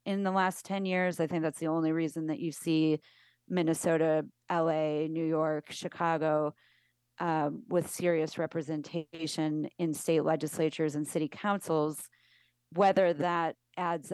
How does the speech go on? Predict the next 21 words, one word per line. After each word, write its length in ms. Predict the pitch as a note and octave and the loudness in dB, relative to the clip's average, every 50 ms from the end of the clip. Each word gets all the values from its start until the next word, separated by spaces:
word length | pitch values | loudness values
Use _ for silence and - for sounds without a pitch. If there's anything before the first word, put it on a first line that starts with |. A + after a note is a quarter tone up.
| - - | -4 -2
up 300 | F3+ E3+ E3 - - - - _ | -2 -2 -2 -4 -8 -20 -18 _
to 580 | - - - F#3 E3+ D#3+ D#3 D#3 D#3 D#3 D#3+ E3 - _ _ _ _ _ _ _ _ _ _ _ - | -10 -8 -4 -4 -4 -4 -4 -4 -4 -2 -2 -4 -6 _ _ _ _ _ _ _ _ _ _ _ -4
enough, 680 | F#3 F3+ E3+ E3 D#3+ E3 C4 D#4+ - - - - - - - | -2 -2 0 2 2 2 2 2 0 -6 -16 -16 -16 -8 -4
um, 560 | - F3+ F3 F3 E3+ E3 D#3+ D#3 D#3+ D#3+ D3 - - | -2 0 0 0 0 0 -2 -4 -6 -6 -8 -6 -2
is, 260 | F#3+ F3+ E3+ E3 D3 - | 0 0 0 0 0 0
is 220 | F3+ F3+ E3+ D3+ | 0 0 0 0
a 80 | F3 D#3 | -2 -2
question 440 | - - F#3 F3+ - F#3+ F3 E3 D#3+ | 0 -2 -2 -2 -2 -4 -4 -2 -2
I 120 | D#3 D#3+ | -4 -4
think 240 | - F#3 E3+ - F3+ | -4 -4 -4 -2 -2
we're 80 | E3 | -4
still 260 | D#3 - - F3+ E3+ D#3 | -4 -4 -2 -2 -2 0
very 260 | C3+ E3 E3 D#3+ D#3 | 0 0 0 0 0
much 260 | D3+ D3+ D3 - - | -2 -4 -4 -6 -6
debating 540 | - D#3+ C3 E3 E3 E3 D#3+ D3+ C#3+ C3+ C3+ | -6 -2 0 2 2 2 2 0 -2 -4 -4
on 140 | C#3 D3+ C#3 | -4 -2 -2
the 100 | C#3 D3+ | -2 -2
left. 420 | D3 C3+ - - - - - - | -4 -4 -4 -6 -8 -10 -8 -4
I 80 | - E3 | -2 2
mean, 220 | E3+ D#3 D#3 D3 | 2 2 2 2
I, 440 | D3 - - E3 D#3+ D#3 D#3+ D#3 D3+ | 2 0 2 2 2 2 2 2 0